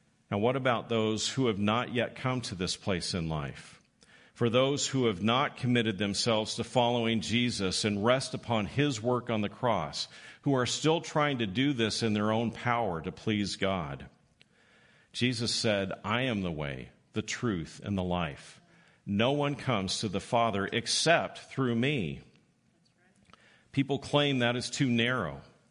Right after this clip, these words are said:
People say that as long as you're sincere in your beliefs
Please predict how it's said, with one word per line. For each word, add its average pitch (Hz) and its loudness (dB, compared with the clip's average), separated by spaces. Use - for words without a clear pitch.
People 160 4
say 151 4
that 120 0
as 113 -2
long 143 4
as 160 -2
you're 160 4
sincere 175 2
in 170 0
your 156 2
beliefs 143 2